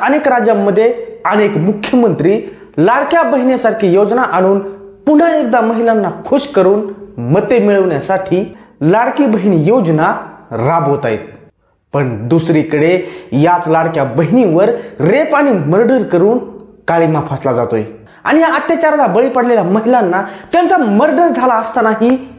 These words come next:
सरकार आणि पोलीस प्रशासनाकडून त्याच महिलेने आत्महत्या केली असं दाखवण्यासाठी जर पोलीस प्रशासन आणि हॉस्पिटल प्रशासन जर जोमाने कामाला लागत असेल आरोपींना वाचवण्यासाठी,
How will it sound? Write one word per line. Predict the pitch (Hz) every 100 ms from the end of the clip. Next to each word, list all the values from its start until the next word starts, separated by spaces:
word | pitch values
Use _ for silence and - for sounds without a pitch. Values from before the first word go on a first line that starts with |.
| - -
सरकार | 226 233 247 247 180
आणि | 185
पोलीस | 170 196 214 208 -
प्रशासनाकडून | 170 208 208 185 160 143 139 139
त्याच | _ _ 170 175 175
महिलेने | 180 165 190 202 190
आत्महत्या | 151 185 185 202 202
केली | - 214 240 240 -
असं | - 311 330 190
दाखवण्यासाठी | 254 254 330 320 320 277 277 269 - 196
जर | 262
पोलीस | - 262 285 269
प्रशासन | - 226 240 254 277 269 - - -
आणि | 214 208 -
हॉस्पिटल | 202 - 180 170
प्रशासन | - 170 190 - 220 214 - -
जर | 208 339
जोमाने | 214 165 240 269 294 320
कामाला | 294 240 226 214
लागत | 151 143 214 262
असेल | 226 220 208 196 196 - _
आरोपींना | 170 208 175 196 180 147
वाचवण्यासाठी, | 117 160 - 277 269 269 - - - 185 - -